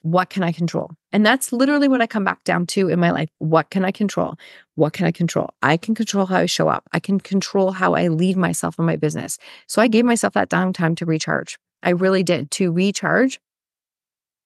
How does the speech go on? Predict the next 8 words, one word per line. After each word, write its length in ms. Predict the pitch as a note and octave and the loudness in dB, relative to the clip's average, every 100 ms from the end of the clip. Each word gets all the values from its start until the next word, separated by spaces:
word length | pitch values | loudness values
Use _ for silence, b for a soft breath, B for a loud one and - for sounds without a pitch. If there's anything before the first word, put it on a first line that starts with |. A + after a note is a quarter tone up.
| _ _ | _ _
lean 260 | E3 F#3+ G3+ | -2 2 4
on 180 | G3 | 4
friends. 580 | F#3+ F3 F3 A3 C#4 - - | 2 0 2 0 -2 -6 -4
I 60 | |
had 120 | F#3+ | -2
some 140 | F#3 F3 | 0 0
really 220 | E3+ F3+ | 2 0
long 480 | F3 E3+ E3 F3+ | 0 2 2 0